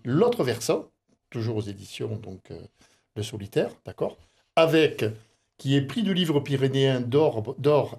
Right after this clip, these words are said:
et de Sobrarbe, donc, euh, Histoire, passeur et évadé en deux mille vingt-trois. On rappelle que le prix du livre pyrénéen d'or et de Sobrarbe, c'est le prix du livre,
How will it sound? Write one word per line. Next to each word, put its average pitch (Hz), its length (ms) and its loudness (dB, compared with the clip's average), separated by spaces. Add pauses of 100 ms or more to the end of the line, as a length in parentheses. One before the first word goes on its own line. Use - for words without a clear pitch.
et 147 80 2
de 139 100 0
Sobrarbe, 110 760 -2
donc, 120 380 0 (200)
euh, 101 600 -6
Histoire, 139 480 -2
passeur 151 420 0
et 123 100 0
évadé 117 420 -2 (380)
en 117 80 0
deux 110 120 0
mille 131 160 2
vingt-trois. 117 520 -2 (360)
On 135 100 4
rappelle 165 460 2
que 143 260 2
le 143 200 4
prix 160 180 -8
du 139 120 -2
livre 117 440 -2
pyrénéen 127 500 -2
d'or 123 240 2
et 110 60 -2
de 113 80 -2
Sobrarbe, 165 580 -4
c'est 139 500 0
le 117 140 0
prix 117 200 -8
du 139 120 0
livre, 131 380 -2